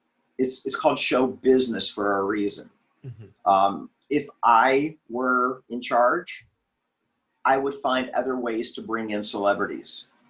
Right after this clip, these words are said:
Speaker 1: You know, the guy with the mask that you take off and it's
Speaker 2: Right.
Speaker 1: really the far-, the farm dude. Um, there, there's other ways to bring in celebrities. But even the people doing the voices on Scooby-Doo,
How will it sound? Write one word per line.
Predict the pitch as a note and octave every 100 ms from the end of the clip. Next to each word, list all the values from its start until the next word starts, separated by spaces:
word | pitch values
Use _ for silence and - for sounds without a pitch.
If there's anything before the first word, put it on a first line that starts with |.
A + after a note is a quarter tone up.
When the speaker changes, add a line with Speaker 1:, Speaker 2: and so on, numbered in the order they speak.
| _ _
Speaker 1:
You | A2+ F2+
know, | E2+ F#2
the | A2
guy | A2 A2 A2+
with | A#2+
the | G#2+
mask | A2+ A#2 A#2 A2+
that | -
you | G#2
take | A#2+ A2+
off | A2 A2 A2
and | A2+
it's | G#2+ C3
Speaker 2:
Right. | A2
Speaker 1:
really | A2
the | A2
far-, | - A2+ A2+ -
the | A2+
farm | G#2 A2 G#2 A2+
dude. | - - _ _ _ _
Um, | G#2+ A2+ A2+ A#2 A#2 - _ _ _ _ _ B2
there, | E3 F3 -
there's | F3 D#3
other | D#3 E3
ways | C3+ C3 C3
to |
bring | B2+ B2 A#2
in |
celebrities. | A2+ A2 G#2+ G#2 G#2+ - - - _ _ _ _ _ - -
But | B2+ B2+ B2+ - _ _ _ _ _ _ _ _ _ _ _ _
even | D3 E3+ D3+
the | C3
people | C3 C#3+ D3 D3+ C#3 G2
doing | A2+ A#2+ A#2+ A#2
the | G#2+
voices | A2 A2+ - A#2 -
on | G2+ G#2 G#2+ A2 -
Scooby-Doo, | - A2+ A2 A2 A#2